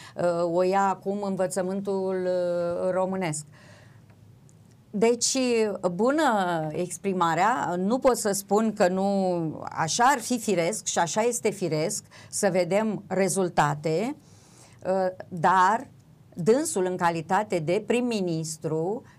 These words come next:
trebuia să vină și să spună în mod clar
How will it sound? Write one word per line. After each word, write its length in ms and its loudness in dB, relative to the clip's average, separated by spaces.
trebuia 520 0
să 160 -2
vină 340 -2
și 180 -4
să 180 -4
spună 500 -4
în 100 -2
mod 300 -2
clar 420 4